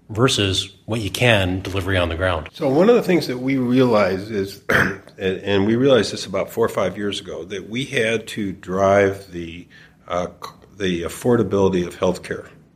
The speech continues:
Speaker 2: And so we started, uh, then, uh, beginning to take cost out. And we figured that we, on an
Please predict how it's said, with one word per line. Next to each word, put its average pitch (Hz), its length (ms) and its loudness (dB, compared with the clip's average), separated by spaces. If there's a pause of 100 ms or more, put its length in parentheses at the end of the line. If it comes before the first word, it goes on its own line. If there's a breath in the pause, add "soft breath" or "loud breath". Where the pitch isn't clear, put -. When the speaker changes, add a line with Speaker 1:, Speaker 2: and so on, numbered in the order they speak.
(520 soft breath)
Speaker 2:
And 101 240 2
so 110 240 4
we 117 240 4
started, 101 640 2
uh, 101 160 -2
then, 95 580 2
uh, 98 80 -4
beginning 101 400 0
to - 80 -8
take - 340 -2
cost 95 380 0
out. 76 280 -8
And 95 220 -2
we 110 100 0
figured 104 360 0
that 90 100 0
we, 95 340 -6
on 98 220 -2
an 85 160 -4